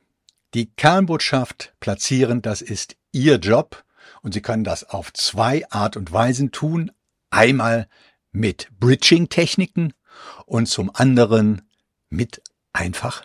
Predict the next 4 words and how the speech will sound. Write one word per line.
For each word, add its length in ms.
mehr 540
Mut. 540
Und 400
das 480